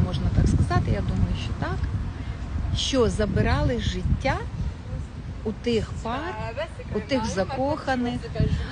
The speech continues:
у тих, е, людей, е, сімейних, е, того ж брата і сестри, просто забирали житті, ви позбавляли життя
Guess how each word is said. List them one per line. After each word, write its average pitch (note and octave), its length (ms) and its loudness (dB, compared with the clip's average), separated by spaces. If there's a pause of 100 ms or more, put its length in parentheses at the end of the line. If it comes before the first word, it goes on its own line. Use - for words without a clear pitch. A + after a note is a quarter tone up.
(360)
у - 80 6
тих, A#3+ 560 4
е, G3 360 4
людей, G#3+ 540 4 (100)
е, F3+ 400 0
сімейних, A#3 720 4 (120)
е, - 180 6 (180)
того G#3+ 220 2
ж - 140 2
брата G3+ 320 4
і F#3+ 80 2
сестри, A3+ 500 0 (440)
просто C#4 360 4
забирали G3+ 580 2
житті, - 460 0 (300)
ви A3 80 4
позбавляли G3 800 0
життя - 400 -2